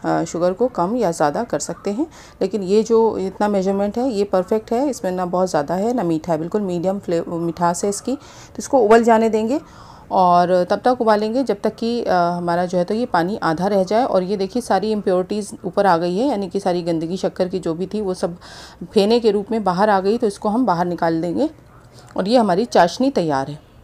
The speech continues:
पानी आधा हो चुका है और एक तार की चाशनी तैयार हो गई है। अब यहाँ पे हम क्या करेंगे, ये सारी चीज़ें जो हमने बना के रखी थी, तो ये मूंगफली का पाउडर एक मिक्सी बाउल में डाल लेंगे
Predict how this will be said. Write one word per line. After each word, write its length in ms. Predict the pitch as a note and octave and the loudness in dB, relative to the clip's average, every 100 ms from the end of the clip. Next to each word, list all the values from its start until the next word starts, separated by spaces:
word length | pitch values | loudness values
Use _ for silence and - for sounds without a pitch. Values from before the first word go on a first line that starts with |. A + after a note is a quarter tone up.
| - - - - - - - - - - - - - - - - - | -20 -20 -20 -20 -20 -20 -20 -20 -20 -20 -20 -20 -20 -20 -20 -20 -2
पानी 220 | F3+ F#3 | 0 2
आधा 240 | F#3 E3+ A#3 | 0 2 2
हो 140 | A3 | 2
चुका 220 | A3+ A3 | 0 -2
है 200 | A3+ D4+ - - - - - F#3 | 0 -2 -6 -20 -20 -20 -10 2
और 280 | A3 D#4+ - - | 4 4 -2 2
एक 180 | A#3+ - | 2 4
तार 160 | F3 | 2
की 140 | E3 A#3+ | 2 0
चाशनी 420 | G3+ E3+ - D#4+ | 0 0 -2 -2
तैयार 340 | F#3+ D#3+ D3+ | 0 0 0
हो 120 | D3+ | -2
गई 220 | C#3 D3+ E3 | -2 -4 -4
है। 100 | E3 - - - - | -10 -18 -20 -20 0
अब 180 | - G#3+ | 4 4
यहाँ 220 | A3 G#3+ | 4 0
पे 120 | A3+ | 2
हम 100 | A#3+ | 0
क्या 180 | A3+ G#3+ | 4 2
करेंगे, 400 | A3 G#3 G3+ A#3 | 4 -2 0 -2
ये 200 | C4 G#3+ | 0 -2
सारी 280 | G#3+ G#3 G#3+ | 0 0 0
चीज़ें 320 | - G3+ A3 | -2 -2 -2
जो 100 | G#3 | -2
हमने 160 | G3 G3 | -2 -2
बना 240 | F3+ F3+ | -2 -2
के 120 | F#3+ | 0
रखी 300 | G3 G3 G3+ | -2 -2 -8
थी, 160 | G3+ G#3 | -6 -2
तो 100 | G3 | 0
ये 100 | G3 | 0
मूंगफली 380 | F3+ F3 F#3 F#3 | -2 -2 0 0
का 140 | F#3 | -2
पाउडर 480 | F3 D#3 D#3 G3+ A3 | 0 0 2 0 2
एक 200 | G#3 G3+ | 0 0
मिक्सी 300 | G3 F#3+ - | -4 -6 -6
बाउल 240 | F#3+ F#3+ F#3+ | -2 0 0
में 100 | G3+ | 2
डाल 160 | F3+ F#3 | 2 2
लेंगे 360 | G3 G3 A#3 | -2 -2 -4